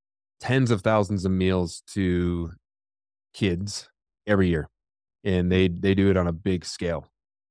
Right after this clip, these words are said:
And they do a lot of things for, you know, kids in the communities and backpack. I mean, they, they're doing something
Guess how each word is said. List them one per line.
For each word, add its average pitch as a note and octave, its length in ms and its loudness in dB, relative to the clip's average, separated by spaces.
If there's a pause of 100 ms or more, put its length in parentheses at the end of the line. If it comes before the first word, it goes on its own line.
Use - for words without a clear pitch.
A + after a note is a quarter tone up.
(160)
And F2 340 2
they F#2 160 4
do F#2 260 2
a D#2 40 0
lot F#2 260 2
of F2 120 0
things F2 380 -6
for, E2+ 480 -2 (600)
you F#2+ 60 -6
know, E2 100 -2
kids G#2 680 0
in F2+ 140 -6
the F2 60 -2
communities F#2 600 2
and D#2+ 160 -4
backpack. F#2+ 400 -2
I E2+ 40 -4
mean, F2+ 120 -4
they, F#2 120 0
they're F#2 260 -2
doing F#2 380 -2
something E2+ 320 -8